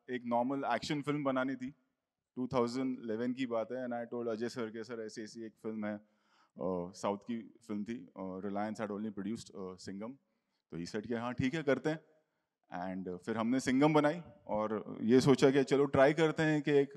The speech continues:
हार्डकोर मास फिल्म बनाते हैं तो क्या होता है। उसके पहले हमने गोलमाल थ्री, All the Best, वो सब किया था। And हमें पता नहीं था कि इतना प्यार मिलेगा सिंघम को, कि आज, अ,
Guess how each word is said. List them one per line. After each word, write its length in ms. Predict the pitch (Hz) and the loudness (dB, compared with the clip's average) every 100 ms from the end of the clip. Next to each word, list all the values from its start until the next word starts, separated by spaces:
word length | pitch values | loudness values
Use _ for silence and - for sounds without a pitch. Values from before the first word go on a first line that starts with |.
| - | -12
हार्डकोर 800 | 113 117 123 127 139 135 123 - _ _ _ - | 0 4 4 2 2 2 -2 -16 _ _ _ -8
मास 360 | 107 110 135 - | 4 8 8 6
फिल्म 240 | 143 139 | 2 4
बनाते 300 | 123 123 123 | 4 4 4
हैं 80 | 127 | 0
तो 80 | 131 | 0
क्या 160 | 120 | 6
होता 220 | 107 98 87 | 8 8 2
है। 100 | 87 - _ _ _ _ _ _ _ _ | -2 -14 _ _ _ _ _ _ _ _
उसके 200 | - 151 | -4 0
पहले 220 | 131 127 | 4 4
हमने 160 | 123 127 | 4 2
गोलमाल 400 | 110 110 113 110 | 2 2 2 0
थ्री, 180 | 110 107 | -2 0
All 160 | 101 | 0
the 140 | 101 101 | -2 -4
Best, 200 | 98 - | -6 -8
वो 60 | |
सब 200 | 90 - | -10 -10
किया 200 | - 90 | -8 -8
था। 180 | 87 92 _ _ _ _ _ _ _ _ _ _ 98 | -8 -14 _ _ _ _ _ _ _ _ _ _ -4
And 220 | 101 101 - _ _ | -2 -4 -10 _ _
हमें 360 | 104 113 131 127 | -2 2 2 4
पता 260 | 123 131 147 | 4 8 6
नहीं 100 | 156 | 6
था 120 | 151 | 6
कि 100 | 147 | 4
इतना 340 | - 113 120 | 0 2 0
प्यार 280 | 120 127 123 | 6 8 8
मिलेगा 460 | 123 123 123 120 - - _ | 8 4 4 2 -2 -16 _
सिंघम 440 | - 113 110 123 120 | -8 -4 2 2 2
को, 120 | 110 - - _ _ - 113 | -2 -6 -18 _ _ -14 -4
कि 100 | 110 | 0
आज, 420 | 104 117 117 - | 4 2 2 -4
अ, 220 | 113 | -4